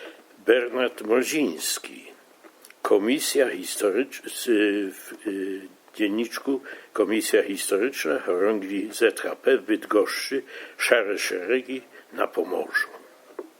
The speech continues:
W latach tysiąc dziewięćset trzydzieści dziewięć czterdzieści pięć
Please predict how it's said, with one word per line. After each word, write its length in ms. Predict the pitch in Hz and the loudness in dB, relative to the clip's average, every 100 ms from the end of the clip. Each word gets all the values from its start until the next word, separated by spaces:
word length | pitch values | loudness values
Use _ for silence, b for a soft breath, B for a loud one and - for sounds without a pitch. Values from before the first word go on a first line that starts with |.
| - - - - B B B B B B B B B B | -20 -20 -20 -16 B B B B B B B B B B
W 160 | - 113 | -4 0
latach 360 | 160 - 135 | 2 4 2
tysiąc 400 | - 123 107 95 | 0 -2 -2 0
dziewięćset 420 | 107 135 127 101 | -2 -2 -2 -2
trzydzieści 520 | - 120 120 - - - | -2 -4 -4 -6 -8 0
dziewięć 420 | 120 113 104 - | 2 2 -2 -4
czterdzieści 600 | 95 92 101 92 - 92 | -4 -2 -2 -2 -6 -10
pięć 460 | - 110 127 - | -10 -8 -8 -10